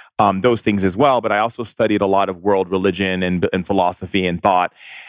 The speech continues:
And what I've learned in my travels around the world is that a lot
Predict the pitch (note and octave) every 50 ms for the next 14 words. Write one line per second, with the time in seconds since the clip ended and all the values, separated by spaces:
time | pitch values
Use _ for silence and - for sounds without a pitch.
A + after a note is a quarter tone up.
0 | - - - A#2 A2 A2 A2 G#2+ A2 G#2+ G#2 A#2+ B2+ B2 B2 B2+ B2 A#2 A#2 B2
1 | B2+ D3 D#3+ E3+ F3 E3 D#3 C#3+ - A#2+ A2+ G#2 G#2 G#2 - - - C#3 C3 C3+
2 | C3 A#2+ G#2 G2 F#2+ G#2 G2+ F#2+ F#2+ G2 F#2+ G2 F#2 G#2+ A#2 A2+ A2+ A2 G#2 G2
3 | G2 E2+ E2+ - _ - A2+ G#2+ G2+ F#2+ E2+ F#2 A2 G#2+ G#2+ G#2 G#2 G#2 - -
4 | _ _ _ _ _ _ - - A#2 A2+ A2+ G#2+ A2 A#2+ B2 C3 D3 E3 E3